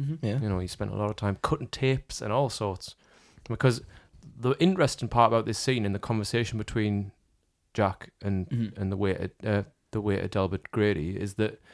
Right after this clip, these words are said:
Speaker 3: um, in between their speech, um, the, the w-,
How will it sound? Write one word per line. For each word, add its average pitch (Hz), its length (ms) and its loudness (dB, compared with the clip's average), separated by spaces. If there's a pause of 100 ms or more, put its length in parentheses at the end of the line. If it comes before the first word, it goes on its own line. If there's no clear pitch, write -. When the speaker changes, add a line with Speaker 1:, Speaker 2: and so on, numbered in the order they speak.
(460)
Speaker 3:
um, 113 240 2
in 131 160 4
between 123 420 2
their 120 160 6
speech, - 540 -8 (680)
um, 98 400 0
the, 110 100 -2
the 107 260 -6
w-, 101 200 -4